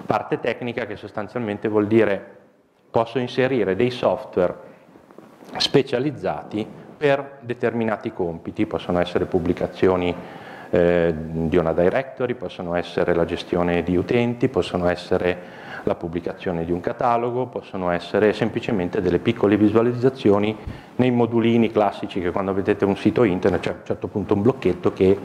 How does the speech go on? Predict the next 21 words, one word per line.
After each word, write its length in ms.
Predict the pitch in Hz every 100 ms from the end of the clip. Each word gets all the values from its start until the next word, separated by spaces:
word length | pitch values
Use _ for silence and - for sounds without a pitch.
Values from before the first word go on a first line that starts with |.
| - - -
si 200 | - 139
occupa 440 | 101 - 123 - 104
di 260 | 104 113 - - - -
un 160 | 175
qualcosa 380 | - 113 104 101
di 100 | 95
specifico 640 | - 98 - 78 - - 110
e 40 |
quelli 220 | 107 90
sono 220 | 90 85
i 40 | 85
moduli. 400 | 78 73 - - - - - - - - - - - - - - - - - - - -
Quindi 280 | - 180 196
è 60 | 160
un 120 | 135
insieme 520 | 135 - 156 123 101
sostanzialmente 1300 | 98 101 113 107 135 127 143 123 92 - 90 87 107
di, 520 | 147 131 - - -
eh, 800 | - 107 101 98 95 90 87 82 90 135 -
componentistiche 1000 | 117 107 127 131 120 151 - 104 - 101
software 800 | 151 104 - - 135 - -